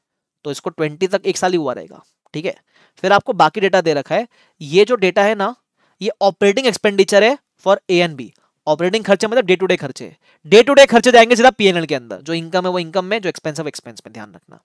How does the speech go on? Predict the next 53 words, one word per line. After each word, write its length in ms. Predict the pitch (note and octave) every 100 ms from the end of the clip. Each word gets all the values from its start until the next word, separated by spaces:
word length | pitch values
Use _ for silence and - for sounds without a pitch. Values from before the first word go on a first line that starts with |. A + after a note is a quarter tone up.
| _ _ _ - - _ _ _
फिर 220 | - G#3 - _
आपको 240 | D#3 D#3+ G3+
ये 80 | G3
डेटा 220 | E3+ F#3+
नीचे 260 | F3+ E3 F#3
दे 100 | F3+
रखा 200 | F3 G#3
है 140 | B3+ - _ _
फेयर 240 | - - E3
वैल्यू 240 | D3 A#2+
के 120 | -
लिए, 200 | G#2+ B2+ D3+ _ _ _ _ _ _
बराबर। 300 | B2+ C3 D#3
ये 120 | F3 F3
जो 140 | F3
दो 160 | E3 F3+
पैराग्राफ 400 | F3+ F3+ F#3 A3+
है 60 |
ना, 60 | C4+
ये 60 |
पूरे 280 | C4+ F#3 G3+
दे 140 | F3+ E3+
रखे 180 | E3+
हैं 40 | A3
फेयर 200 | - D3
वैल्यू 220 | B2+ A#2+
के 100 | C3
लिए। 40 |
अपने 200 | C#3 E3+
ढूंढते 280 | F3 D#3 A3+
ना 80 | C#4+
इन्वेस्टमेंट 320 | G#3+ E3+ -
प्रॉपर्टी 220 | F3+ F3 E3+
के 60 |
लिए 60 | F3+
फेयर 200 | - D#3+
वैल्यू 180 | D#3+ E3
for 120 | F3
disclosure 320 | D3+ D#3+ D#3
purpose, 320 | D3 C#3 C#3
तो 80 | -
बता 240 | E3+ D#3+ D#3+
रखा 180 | D3 C3+
है 40 |
हमने, 140 | C#3+
ये 160 | D#3 D#3
मेथड 260 | D#3 D#3 D3+
फॉलो 220 | D3+ D3
किया, 140 | D3+
वो 60 | D3+
मेथड 220 | D3+ C#3+
फॉलो 240 | C3 C#3
किया, 200 | C3+ C3+